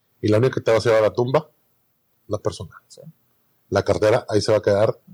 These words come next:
Speaker 1: Y tú pudiste haberte esforzado toda tu vida para tener un millón de dólares y morirte antes de disfrutar ese millón de dólares y alguien
Speaker 2: Sí.
Speaker 1: más lo va a disfrutar.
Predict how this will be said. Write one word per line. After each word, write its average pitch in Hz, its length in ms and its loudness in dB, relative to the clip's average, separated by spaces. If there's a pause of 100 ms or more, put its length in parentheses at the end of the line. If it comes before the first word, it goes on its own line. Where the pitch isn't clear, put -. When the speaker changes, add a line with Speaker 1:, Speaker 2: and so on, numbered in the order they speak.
(300)
Speaker 1:
Y 101 100 -6
tú 117 180 -2
pudiste 139 240 0
haberte 135 300 0
esforzado 120 580 0
toda - 200 0
tu 139 100 -2
vida 139 100 0
para 131 160 -4
tener 113 160 -6
un 123 80 -6
millón 120 200 -4
de 120 60 0
dólares 120 460 -2 (1300)
y 131 120 -2
morirte 123 400 2
antes 120 200 0
de 120 80 2
disfrutar 104 360 -2
ese 113 120 -6
millón 107 200 -4
de 104 60 0
dólares 107 300 0
y 101 40 -2
alguien 107 160 2
Speaker 2:
Sí. - 20 -2
Speaker 1:
más 113 80 2
lo 110 80 2
va 107 60 2
a - 20 2
disfrutar. 104 380 -6